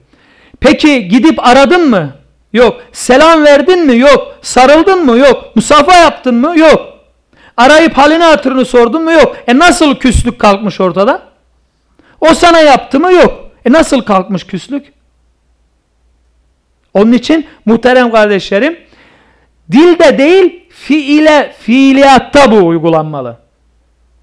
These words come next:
Uygulamaya dökmeliyiz bu sevgiyi, bu kardeşliği. Müslüman, Müslüman kardeşlerine yumuşak,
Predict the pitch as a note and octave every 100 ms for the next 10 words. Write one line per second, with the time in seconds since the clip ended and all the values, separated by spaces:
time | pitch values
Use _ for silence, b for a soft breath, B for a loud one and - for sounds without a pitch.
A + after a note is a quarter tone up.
0 | _ - A3+ B3+ G#3 C4 B3 C4 D4 A3+
1 | G#3+ - F#3 F3 E3 D3 E3+ E3 E3 _
2 | - F#3 F3 D#3+ E3+ D#3 D#3+ E3+ D#3 D3+
3 | D3 D#3+ C#3 A#2 _ _ _ _ _ _
4 | _ _ _ _ _ _ _ _ _ _
5 | _ _ _ _ _ _ _ _ _ _
6 | _ _ _ _ _ _ _ _ _ _
7 | _ _ _ _ F#3+ D4 - F4 F4 F#4
8 | E4+ _ - A3 - C4 D#4 D#4+ - C4+
9 | B3+ B3+ - A#3+ A3+ A3+ C4 A#3 F3 A3+
10 | A3+ C4 C#4+ C#4+